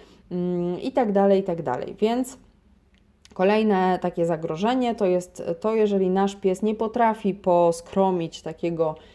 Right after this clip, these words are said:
instynktu gonienia i, e, to może generować niebezpieczeństwo. W związku z tym znowu musimy albo nad tym pracować, albo mieć psa pod kontrolą, czyli na lince lub na smyczy.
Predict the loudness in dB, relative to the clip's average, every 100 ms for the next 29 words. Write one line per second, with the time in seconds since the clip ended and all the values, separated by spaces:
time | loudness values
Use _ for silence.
0 | _ -4 0 0 0 0 0 -2 -2 0
1 | 2 2 0 -2 -4 -4 -10 _ _ _
2 | -12 -4 -2 0 -2 -2 0 0 0 0
3 | 0 0 2 0 0 -2 -2 -4 -2 -6
4 | -6 -8 -8 -10 -10 -8 -4 -4 -6 -4
5 | -4 -2 -2 -2 -2 -4 -8 -8 -2 0
6 | 0 -6 -4 0 2 2 0 0 -2 -2
7 | -2 -2 0 0 -2 -4 -8 -10 -10 -10
8 | -4 -4 -2 -2 0 -2 -2 -2 0 -2
9 | -2 -4 -8 -14 -8 -6 -8 -10 -12 -4
10 | 0 0 0 -2 -4 -4 -2 -4 -6 -6
11 | -8 -8 -10 -10 -10 -10